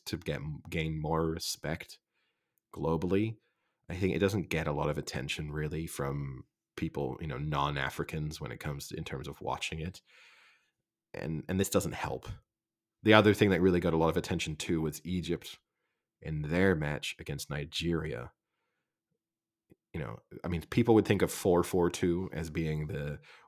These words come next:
uh, in the past, what was this typical situation, right? Uh, s-,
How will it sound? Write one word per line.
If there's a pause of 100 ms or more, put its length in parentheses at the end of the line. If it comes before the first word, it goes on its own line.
(240)
uh, (100)
in
the
past,
what
was
this
typical
situation,
right?
Uh,
s-,